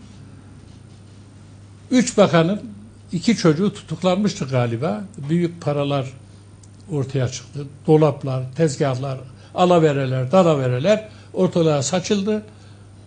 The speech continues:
Bu beyefendiler, şehzadeler tutuklandı. Kaç gün yattılar? Yetmiş iki gün.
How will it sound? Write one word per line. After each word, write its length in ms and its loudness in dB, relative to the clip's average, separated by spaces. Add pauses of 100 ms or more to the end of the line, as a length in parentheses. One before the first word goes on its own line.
(300)
Bu 380 0 (100)
beyefendiler, 760 4
şehzadeler 800 0
tutuklandı. 640 -6
Kaç 260 2
gün 120 -2
yattılar? 540 -4 (320)
Yetmiş 420 -4
iki 140 -10
gün. 220 -14